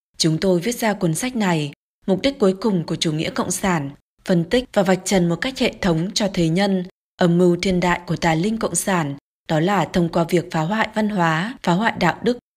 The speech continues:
mà hủy diệt nhân loại. Trong các dân tộc khác nhau đều có lưu truyền truyền thuyết rằng cuối cùng thần sẽ đến cứu vãn con người.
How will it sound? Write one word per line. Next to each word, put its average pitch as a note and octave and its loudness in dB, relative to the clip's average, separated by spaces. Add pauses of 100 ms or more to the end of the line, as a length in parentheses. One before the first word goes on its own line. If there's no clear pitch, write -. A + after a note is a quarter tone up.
(100)
mà F#3+ 0
hủy F3+ 4
diệt D#3+ 0
nhân A3+ -2
loại. G3 2 (280)
Trong E3+ 2
các A3 -4
dân G#3+ 0
tộc F3+ 0
khác G#3+ -6
nhau F3+ 2
đều F#3+ 6
có F#3+ 2
lưu B3 2
truyền F#3 4
truyền E3 2
thuyết B3+ -2
rằng D#3+ 0 (300)
cuối E3 4
cùng E3+ 2
thần D#3+ 0
sẽ - -6
đến D#3+ 0
cứu D#3+ -2
vãn F#3 -2
con G#3+ 0
người. D#3 0